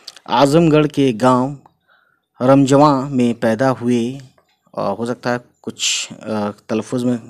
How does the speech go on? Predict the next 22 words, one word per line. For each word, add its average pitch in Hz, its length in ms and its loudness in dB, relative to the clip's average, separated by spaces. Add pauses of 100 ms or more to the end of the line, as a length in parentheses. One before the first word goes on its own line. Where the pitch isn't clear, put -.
(180)
कमी 120 200 -2
हो, 120 140 -6
बहरहाल 107 480 -8 (540)
रमजवा 131 540 2
में 117 260 -4
पैदा 110 300 -4
हुए। 117 400 -4 (1300)
इब्तदाई 156 520 6
तालीम, 131 480 4
यानी 127 180 2
ये 127 120 2
शुरू 160 320 0
की 151 200 -2
एजुकेशनल, 127 680 -2
अ, 117 240 -4
स्टार्टिंग 120 400 0
एजुकेशन 113 440 -4
जो 113 100 -2
होती 107 240 -6
है 101 180 -8
बच्चों 107 320 -6
वाली, 101 280 -8